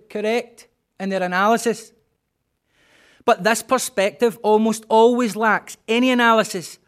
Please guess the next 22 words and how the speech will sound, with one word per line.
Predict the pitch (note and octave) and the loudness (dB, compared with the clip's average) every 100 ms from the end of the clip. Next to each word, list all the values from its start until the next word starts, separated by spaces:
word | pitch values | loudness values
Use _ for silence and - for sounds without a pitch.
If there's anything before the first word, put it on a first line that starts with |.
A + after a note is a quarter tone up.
| _ _ - | _ _ -4
of | G#3 F3+ | -2 0
the | G#3+ | -4
role | F#3+ A3+ A#3+ A#3 | 0 2 2 2
that | G#3+ E3+ | 0 0
the | G#3 | -2
individual | G#3+ G3+ E3+ G#3 A3 G3 - _ | -2 -2 -2 -2 -2 -4 -6 _
may | - G#3 A#3+ | -4 0 2
still | B3 - A#3 A3 | 0 0 2 2
play | A3 - A3+ B3 G#3+ D3+ - _ _ | 2 0 0 2 -2 -4 -18 _ _
in | G#3 | -8
producing | F#3 G#3 F3 A#3 B3+ A3+ | -4 -6 -2 -4 -2 -4
better | - A3 G#3+ A3 | -2 -2 -2 -4
circumstances, | - A3+ A3+ A3+ - A#3 A3+ A3+ F#3 - _ _ _ _ | -2 -2 -2 -6 -2 0 0 -4 -10 -14 _ _ _ _
even | B3+ C4+ C4 A#3+ | 0 2 0 0
within | A#3 - A3+ C4 F#3 - E3 | -2 0 0 0 -2 -8 -6
that | G3+ A3+ A3+ _ | -2 -2 -4 _
unjust | G#3+ A3+ A3+ G#3 G3+ - - - | -4 -2 0 -2 -2 -6 -16 -6
context. | G#3 A3 A#3+ A3 - - _ _ _ _ _ _ _ _ _ _ _ _ _ | -2 -2 -2 -4 -6 -18 _ _ _ _ _ _ _ _ _ _ _ _ _
Furthermore, | - C4 C4+ A#3+ A3+ C4+ - _ _ _ _ _ _ _ | -2 2 2 2 2 0 -2 _ _ _ _ _ _ _
on | G#3+ A3 | -2 0
the | G#3+ | 2
left, | A3 B3+ - - | 2 0 -4 -20